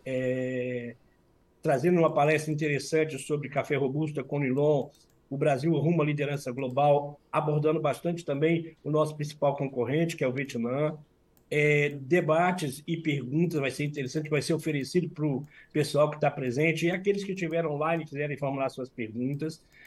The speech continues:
Ah, e dessas perguntas nós vamos responder o Marcos Matos, o próprio, o, o Batata falando sobre o mercado futuro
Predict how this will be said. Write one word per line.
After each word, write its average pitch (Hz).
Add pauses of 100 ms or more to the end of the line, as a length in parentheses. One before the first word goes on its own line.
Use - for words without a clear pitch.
(180)
Ah, 135
e 131
dessas 143
perguntas 147
nós 143
vamos 151
responder 143 (240)
o 131
Marcos 147
Matos, 151
o 123
próprio, 139
o, 131
o 120
Batata 156
falando 139
sobre 127
o 120
mercado 127
futuro 165